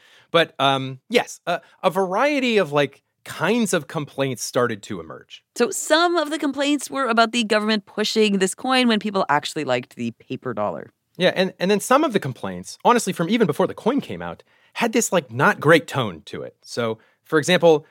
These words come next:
Speaker 1: here's Delaware Congressman Thomas B. Evans Junior on the House floor.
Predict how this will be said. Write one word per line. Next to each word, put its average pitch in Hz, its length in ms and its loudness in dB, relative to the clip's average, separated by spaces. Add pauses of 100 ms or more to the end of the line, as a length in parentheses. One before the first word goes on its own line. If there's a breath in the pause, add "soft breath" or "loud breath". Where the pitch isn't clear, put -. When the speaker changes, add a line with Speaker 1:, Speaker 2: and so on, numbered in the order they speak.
(120 soft breath)
Speaker 1:
here's 240 300 0
Delaware 175 480 6
Congressman 143 680 -2
Thomas 143 420 0
B. 139 320 -8
Evans 120 340 -4
Junior 104 580 -4 (240)
on 165 260 4
the 143 120 2
House 131 340 0
floor. - 400 -10